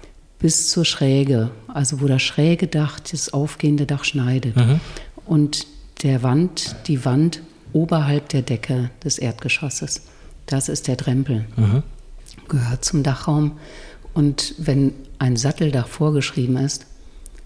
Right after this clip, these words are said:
Speaker 1: mit maximal ein Meter zwanzig Drempelhöhe, kann man, wenn man richtigen Raum schaffen will und keine Schräge, nur vielleicht ein zwei Meter breites Zimmerchen bauen.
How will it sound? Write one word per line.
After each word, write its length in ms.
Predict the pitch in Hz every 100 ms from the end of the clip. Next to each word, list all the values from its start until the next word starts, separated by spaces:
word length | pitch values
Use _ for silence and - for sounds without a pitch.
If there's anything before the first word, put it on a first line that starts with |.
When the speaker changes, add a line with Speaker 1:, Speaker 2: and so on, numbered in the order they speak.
| - - - - - _ _ - - -
Speaker 1:
mit 240 | 165 143 147
maximal 500 | 135 - 151 131 127
ein 220 | 127 131
Meter 260 | 131 127 113
zwanzig 720 | - 127 131 135 113 - - -
Drempelhöhe, 640 | - 147 160 123 113 113 151 - - - - - -
kann 200 | - 135
man, 360 | 139 131 135 139 -
wenn 220 | - 143 139
man 180 | 127
richtigen 460 | 120 147 - 143 127
Raum 360 | 123 131 165 143 - - - -
schaffen 440 | - 147 - 139
will 240 | 117 120 151
und 180 | - 135
keine 320 | - 135 135
Schräge, 580 | 127 - 139 151 117 139 - - - -
nur 300 | 156 139 139 -
vielleicht 460 | 147 131 131 131 147
ein 200 | 139 131
zwei 300 | - 135 135
Meter 300 | 135 131 127
breites 600 | - 117 120 135 - -
Zimmerchen 440 | 151 135 - 127
bauen. 280 | 117 113